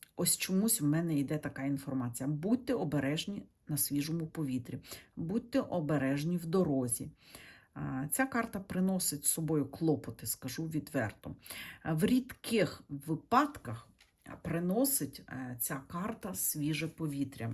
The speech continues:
Дивимося, що тут. У когось дорога буде. Бачите, якась поспішна дорога. А, зриве-, м, буквально, знаєте, зірветеся з місця, можна так сказати, де ви жили, де ви перебували,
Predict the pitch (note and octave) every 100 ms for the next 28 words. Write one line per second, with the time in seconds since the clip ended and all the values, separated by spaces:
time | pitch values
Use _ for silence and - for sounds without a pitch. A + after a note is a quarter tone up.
0 | A#2 D#3+ F#3+ G#3 G3 G3 F3+ F3+ F3+ F3+
1 | C3+ - - - A3+ B3+ G#3 D#3 F3+ D3+
2 | B2 A#2+ A#2+ A#2 - - - - F#3+ F#3+
3 | - C#3+ C3+ F3+ E3+ - C4 - - C3+
4 | - - A#2 G#2 F#2+ F2 A#2 A#2 - -
5 | - - - - - - C#3 C3+ C3+ C3+
6 | C3 C3+ C#3 F3 F#3 F3+ - F3+ E3+ E3
7 | C#3 F#2+ D#3 E3 - B3 C#4+ A#3 F3+ E3+
8 | F#3+ A#3 A#3 E3+ A#2+ F3 E3 F3+ E3 G#3
9 | G#3 F3+ - D#3 D3+ E3 E3 D#3 - -
10 | - A#2 B2 C3 B2 A#2 A2+ - - C3+
11 | C3 A#2 B2+ C#3 C#3+ C#3 C3 C3+ G#3+ A3+
12 | D#3+ C3+ C3+ C3+ C3 B2+ C3+ D3 G3 G#3+
13 | G#3